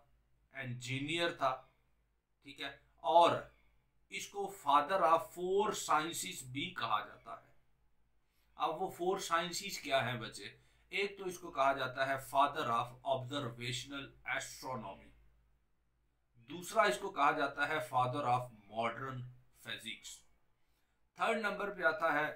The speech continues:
father of scientific method, Number fourth पे आता है father of modern science। ये चार sciences हैं जिनको, अ, जिनका father जो है वो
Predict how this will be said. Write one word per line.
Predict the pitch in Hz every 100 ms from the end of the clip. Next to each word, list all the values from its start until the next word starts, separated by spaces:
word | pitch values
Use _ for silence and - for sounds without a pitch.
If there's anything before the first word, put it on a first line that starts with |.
| - - -
father | 143 151 170 131
of | 127 - -
scientific | - 147 151 151 180 170 160 - - _ 143 123 113 120
method, | 123 123 101 - _ _ _ _ _ _ _ _ _ _ _ _ _
Number | 123 147 190 233 233
fourth | - 202 226 226 -
पे | 160
आता | 135 143 147
है | 147 -
father | 143 135 151 123
of | 117 - - 110
modern | 117 123 - 135 139 - - _ _ _ _ _
science। | - 120 110 101 - - - _ _ _ _ _
ये | - 190 -
चार | 170 147 175 185
sciences | - 143 147 139 165 135
हैं | 120 135 120
जिनको, | 117 123 143 - 110 117 117 - _ - _
अ, | 113 107 107 107 117 113
जिनका | 135 156 131 127
father | 147 131 127 147
जो | 120 110
है | 101 104
वो | 113